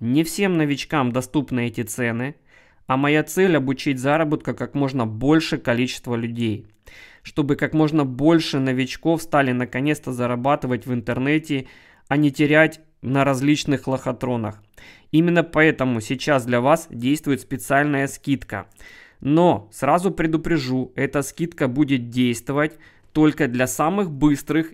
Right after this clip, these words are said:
и решительных. Будет продано определённое количество курсов, а затем цена сразу снова возрастёт. Итак, цены сегодня: тысяча двести девяносто рублей — это эконом,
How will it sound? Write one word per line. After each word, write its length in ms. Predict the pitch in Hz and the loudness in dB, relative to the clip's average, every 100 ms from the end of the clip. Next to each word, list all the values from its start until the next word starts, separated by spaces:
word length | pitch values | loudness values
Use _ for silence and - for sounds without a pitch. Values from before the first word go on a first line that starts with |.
| - | -6
и 80 | 135 | -4
решительных. 800 | 131 - 139 110 127 131 143 - - - _ | -4 -4 -6 -4 -6 -4 -6 -8 -20 -20 _
Будет 360 | 131 147 151 156 | -4 2 2 2
продано 540 | 147 156 170 156 143 | 2 2 4 4 2
определённое 720 | 117 131 127 139 147 151 139 | 0 -2 -2 0 2 2 0
количество 560 | 127 135 135 - - 120 | 0 0 0 -4 -8 -8
курсов, 540 | 110 - 185 - 156 - | -6 -2 -2 0 -2 -2
а 80 | 123 | -4
затем 380 | 127 147 151 | -4 0 -2
цена 300 | - 135 143 | -2 -2 -2
сразу 760 | 143 - 131 127 151 147 151 - _ | -2 -4 2 2 4 2 -2 -4 _
снова 680 | - 123 123 135 131 131 - | -10 -4 0 0 4 2 2
возрастёт. 720 | 120 117 123 120 - 117 104 - _ _ _ - - - - _ - | -6 -4 -4 -4 -6 -6 -6 -14 _ _ _ -20 -20 -20 -20 _ -2
Итак, 480 | 170 170 139 104 - _ _ - | 0 2 2 0 -12 _ _ -6
цены 340 | 160 190 175 | 0 2 2
сегодня: 720 | - 156 147 165 135 117 98 - | 0 0 2 2 2 -2 -8 -4
тысяча 480 | 180 175 165 156 156 | -2 0 -2 0 -2
двести 600 | 120 123 156 160 147 123 | -2 4 6 6 2 -4
девяносто 880 | 113 123 143 165 143 - 127 110 _ | -4 -4 -2 0 -2 -2 -4 -4 _
рублей — 520 | 120 139 143 156 131 - | -6 -4 2 4 2 0
это 320 | 143 143 123 | -2 0 -2
эконом, 540 | 110 135 127 120 151 | 0 0 0 -2 -4